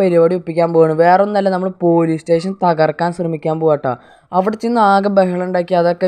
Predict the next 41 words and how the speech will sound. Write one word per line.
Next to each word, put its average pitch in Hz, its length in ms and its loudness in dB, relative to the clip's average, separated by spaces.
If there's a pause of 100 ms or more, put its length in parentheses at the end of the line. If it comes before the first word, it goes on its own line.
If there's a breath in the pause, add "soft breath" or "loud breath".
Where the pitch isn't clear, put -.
(100)
വിസയിലും 165 420 -4
കൊണ്ട് 180 160 0
അടിച്ച് 170 300 -6
തെറിപ്പിക്കാനാണ് 170 640 -2
നമ്മുടെ 170 260 -2
ഇന്നത്തെ 170 380 -6
പ്ലാൻ 156 280 0 (100)
ട്ടോ. 123 100 -4 (380 soft breath)
അപ്പോൾ 160 200 -4
നടക്കുമോന്നൊന്നും 190 640 0
അറിയില്ല 185 380 0
ട്ടോ. 170 40 -2 (120)
എന്തായാലും 185 480 -2
പണി 175 200 -4
കിട്ടാൻ 202 320 -2
ചാൻസ് 165 260 -4
ഉണ്ട്. 165 200 0
എന്നാലും 160 420 0
നമുക്ക് 185 220 -6 (100)
പോയി 170 220 4
നോക്കട്ടെ. 165 320 -2
അപ്പോൾ 156 180 -8
ദേ, 175 80 2 (580 loud breath)
ദേ 208 180 4
ഇവിടെ 175 240 0
തന്നെയാണല്ലോ 202 480 -2
പോലീസ് 170 260 2
സ്റ്റേഷൻ, 160 280 0
അധികം 156 260 -4
ദൂരമൊന്നുമില്ല 160 460 0
ട്ടോ. 147 80 -4
അപ്പോൾ 151 160 -6
നമുക്ക് 160 240 -4
എന്തായാലും 170 420 0
പോവാം. 160 320 0 (280 loud breath)
അതിൻ്റെ 247 260 0
ഇടയ്ക്ക് 277 200 -6
ഇത് 254 80 -10 (140)
ഒരുത്തും 220 460 -2
കയറി 247 200 2
വന്നു 240 140 -2